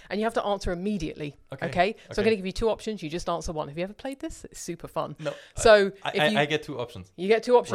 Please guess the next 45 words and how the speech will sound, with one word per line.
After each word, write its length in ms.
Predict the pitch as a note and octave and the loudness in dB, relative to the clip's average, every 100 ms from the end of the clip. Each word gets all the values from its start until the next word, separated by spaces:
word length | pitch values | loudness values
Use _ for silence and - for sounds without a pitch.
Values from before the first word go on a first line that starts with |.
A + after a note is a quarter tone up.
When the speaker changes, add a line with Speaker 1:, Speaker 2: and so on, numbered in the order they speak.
| G#3+ | -2
Speaker 2:
Right, 60 | |
Speaker 1:
You 80 | E3+ | -2
just 100 | G#3 | -6
Speaker 2:
okay. 60 | F#3 | -4
Speaker 1:
have 100 | G3+ | -4
to 80 | F#3+ | -4
immediately. 500 | F3 A3 F#3+ - D3+ | 0 0 0 -4 -8
It's 100 | - | -10
just, 200 | F#3 - | -12 -6
Speaker 2:
Yeah. 60 | A#2 | -6
Speaker 1:
it's 100 | - | -6
just 180 | F#3+ - | -8 -6
literally, 480 | A#3+ - G#3+ A3+ A3 - | -6 -4 -4 -4 -4 -20
it's 140 | - - | -18 6
quick, 240 | - A#3+ | 8 8
quick, 220 | - A3 | 4 -2
quick, 260 | - A3+ - | 2 0 2
Speaker 2:
Yeah. 80 | - | -2
Speaker 1:
straight 400 | - - A3+ A3 | -2 2 2 4
in 120 | A3 | 2
Speaker 2:
Yeah. 40 | G#3 | 2
Speaker 1:
there, 240 | G3 G#3+ G#3+ - | 2 0 -2 -18
Speaker 2:
Okay. 140 | - G3 | -2 -2
Speaker 1:
okay? 380 | G3 G#3 B3 - - - - | 2 2 2 -2 -18 -12 4
Um, 240 | G#3 G3 - | 4 4 -2
and 160 | G3+ | -2
this 200 | G#3+ A#3+ - | 2 0 0
is 100 | F3 | -10
the 80 | E3+ | -6
way 180 | E3+ | -4
we're 100 | D#3+ - | -4 -10
gonna 140 | D3 | -12
get 260 | - D#3+ - | -12 -14 -14
to 100 | D3+ | -14
know 220 | C#3+ D#3+ | -12 -12
Jan 300 | D3+ D3+ C#3 | -12 -14 -14
the 80 | C#3 | -16
best 320 | - - - | -10 -10 -10
at 80 | - | 2
the 100 | - | 6
<laughs> 100 | F#3+ | 8
end 260 | G#3 G3+ | 8 6
of 140 | G3 F#3 | 2 2
today's 460 | A3 F3 E3+ F3+ F#3+ | 2 4 2 2 0
interview. 580 | F#3 F#3+ G3 D#3 D#3+ | -2 -2 -6 -8 -8